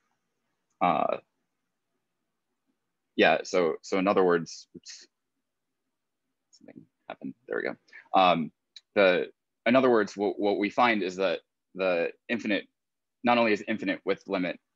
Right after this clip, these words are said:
not only is infinite width an unphysical property for a, a network to possess, but the resulting, uh, train distribution leads to a, of,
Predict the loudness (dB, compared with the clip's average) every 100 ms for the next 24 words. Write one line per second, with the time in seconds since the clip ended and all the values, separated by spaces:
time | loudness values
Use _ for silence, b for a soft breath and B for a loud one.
0 | _ 0 0 0 0 -2 -6 -16 _ -6
1 | -4 0 0 -2 -10 _ -2 -2 -2 -2
2 | -2 -6 -6 -2 0 0 -4 -2 0 0
3 | -2 -2 -2 -2 -4 -8 -6 -6 -6 -12
4 | _ 2 2 2 -2 -14 _ _ 4 4
5 | 4 _ 0 2 2 2 0 -2 -4 -8
6 | _ _ -4 -4 -4 -8 0 2 4 2
7 | -2 -8 -4 -6 -6 -12 _ _ 0 0
8 | 0 -2 0 2 0 0 0 0